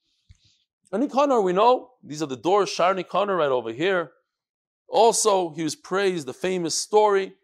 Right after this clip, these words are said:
where the door fell off the ship, and then the second one, they were about to, they throw it off the ship,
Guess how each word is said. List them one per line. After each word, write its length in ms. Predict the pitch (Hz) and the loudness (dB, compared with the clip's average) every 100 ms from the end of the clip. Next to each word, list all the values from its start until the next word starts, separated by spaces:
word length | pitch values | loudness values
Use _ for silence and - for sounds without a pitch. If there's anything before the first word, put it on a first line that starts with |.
| _ | _
where 260 | 135 147 135 | -2 -2 -4
the 140 | 117 | -8
door 300 | 110 175 165 | 0 4 4
fell 260 | - 135 131 | 4 -2 2
off 220 | 139 135 | 0 0
the 140 | 131 120 | -4 -4
ship, 460 | 123 - 240 196 - _ _ _ _ _ - | -4 -2 0 0 -2 _ _ _ _ _ -10
and 200 | 131 135 | -8 -6
then 120 | 127 | -6
the 60 | 120 | -4
second 400 | - 208 208 185 | -2 -2 -2 -4
one, 340 | 180 170 165 | -2 -4 -4
they 80 | 139 | -2
were 80 | 135 | 0
about 320 | 151 156 151 | 0 -2 -2
to, 440 | 147 135 131 120 131 | -6 -4 -6 -8 -10
they 80 | |
throw 280 | 127 - 143 | -10 -2 0
it 60 | 139 | 0
off 160 | 131 | -2
the 60 | 139 | -6
ship, 340 | - 220 190 | -2 -2 -2